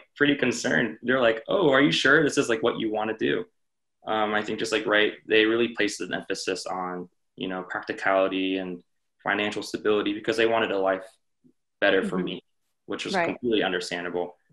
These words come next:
Speaker 1: But, um,
Speaker 2: So what
Speaker 1: but
Speaker 2: are you studying? What are you studying now?
Speaker 1: Yeah, so I'm trying to, like, intersect media and policy 'cause I
Speaker 2: Mm-hmm.
Speaker 1: think policies are, like, personal stories.
Speaker 2: Mm-hmm.
Speaker 1: Um, and some of them, most of them don't get to be told, right?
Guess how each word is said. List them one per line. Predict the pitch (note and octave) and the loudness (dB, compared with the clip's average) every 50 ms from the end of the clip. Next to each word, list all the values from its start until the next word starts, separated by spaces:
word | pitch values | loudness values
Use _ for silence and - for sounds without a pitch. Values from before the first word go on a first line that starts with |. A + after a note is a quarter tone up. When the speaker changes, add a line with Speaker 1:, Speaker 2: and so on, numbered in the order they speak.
| _ _ _ _ _ _ - | _ _ _ _ _ _ 2
Speaker 1:
But, | G2+ G2 F#2+ | 4 4 4
um, | - G2 F#2+ F#2+ F#2 F2+ F2+ - _ _ _ _ _ - | 6 4 2 2 0 -4 -8 -12 _ _ _ _ _ 0
Speaker 2:
So | - B3+ | 4 6
what | A#3 A#3+ | 6 8
Speaker 1:
but | B3 | 8
Speaker 2:
are | B3+ | 6
you | B3 | 4
studying? | A3+ - - A3+ G#3+ A3 G#3+ G#3 - - - | 4 4 4 4 6 6 4 2 0 -2 -4
What | - G#3+ G#3+ | -2 0 2
are | A3+ | 2
you | G#3+ | 2
studying | - G#3+ G3+ F#3+ F#3+ F3+ F3+ | 2 2 2 2 2 0 0
now? | F3 F#3 G#3 A3 E3+ - F#3 - _ _ _ - | -2 -2 -2 -2 -2 -4 -6 -10 _ _ _ -4
Speaker 1:
Yeah, | A#2+ C3 D3+ D3+ C3+ | 0 2 2 2 2
so | - C3 | 2 2
I'm | B2+ C3+ B2+ | 2 2 2
trying | - - G#3 A#3 | 2 2 4 4
to, | A#3 G3 | 6 6
like, | D#3+ B2+ G#2+ - - - | 6 6 4 2 -2 -4
intersect | - B2+ C3+ B2+ A#2+ - - - A#2 A2 G#2 - - - - - - _ _ _ _ _ - | -2 0 0 2 0 0 0 2 4 4 4 2 -2 -8 -10 -12 -14 _ _ _ _ _ -6
media | A2 A2+ A#2 A#2 A#2 A2 G#2+ G#2 G#2 | -2 0 2 2 4 4 6 6 6
and | - G2+ G2+ G2 | 4 2 -2 -2
policy | - - G2 F#2 F#2 F#2 - - - - | -2 0 0 0 0 0 -2 -6 -8 -8
'cause | - - A2+ G#2 G2+ F#2 - - G2 | -6 -2 0 0 0 0 -2 -2 0
I | G2+ A2 A2+ | 2 2 2
Speaker 2:
Mm-hmm. | A2 - | 2 0
Speaker 1:
think | A#2 G#2+ G#2+ - - - _ _ _ _ _ _ _ _ | 0 -2 -2 -4 -8 -14 _ _ _ _ _ _ _ _
policies | - A2+ A#2 A#2 A2+ - - G#2+ G#2 G2+ G2 F#2+ F#2+ - - - _ - | 2 4 6 6 4 2 0 0 0 0 0 -2 -4 -8 -12 -8 _ 2
are, | G2 G2 F#2+ | 4 6 6
like, | F#2+ F#2 E2+ - - | 6 4 2 -2 -6
personal | - - G#2 F#2+ - - F2 F2 | -2 -2 -2 0 -2 -4 -6 -6
stories. | - - - F#2 F2+ F#2 G2+ A#2 - - - - - _ _ _ _ _ _ _ _ _ _ - | -6 -6 -6 -4 -2 -2 -2 -2 -4 -6 -10 -14 -18 _ _ _ _ _ _ _ _ _ _ -8
Speaker 2:
Mm-hmm. | G#3 B2+ | -4 -2
Speaker 1:
Um, | G2+ F#2+ G2 G#2 | 0 0 0 0
and | G2 F#2+ F#2+ F#2+ F#2 F#2 | -2 -6 -6 -8 -12 -10
some | - - G#2 G#2+ | -6 -2 0 2
of | A2+ A2 | 4 4
them, | A2 G#2 G2+ G2+ | 4 2 4 4
most | A2+ C3 C#3+ C3+ | 4 4 4 4
of | G#2 | 0
them | G2+ F#2+ F#2+ | 0 0 0
don't | F2+ G2 F#2+ F2+ | 0 0 0 0
get | G2 | 0
to | F#2 E2+ | -2 -2
be | D#2 - - | -2 -4 -4
told, | - - F#2 F2+ F2+ - | 0 0 2 2 2 -2
right? | - F#2 F#2 F2+ F#2 F#2+ | -2 -2 0 0 0 -2